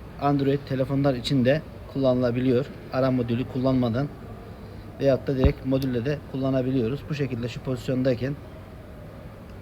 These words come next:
kameramızı takıyoruz ve üzerindeki düğmeye basıp tutuyoruz birkaç saniye kadar.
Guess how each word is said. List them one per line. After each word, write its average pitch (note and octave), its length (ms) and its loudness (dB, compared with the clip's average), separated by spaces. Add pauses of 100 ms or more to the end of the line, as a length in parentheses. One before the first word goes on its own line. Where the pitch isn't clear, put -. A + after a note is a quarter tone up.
(1300)
kameramızı C3 520 2
takıyoruz C#3+ 540 0
ve C#3+ 80 0
üzerindeki B2+ 480 0 (100)
düğmeye A#2+ 360 4 (140)
basıp B2 300 -2
tutuyoruz C3+ 420 -4
birkaç A2+ 200 -4
saniye G#2 340 -4
kadar. C#3 260 0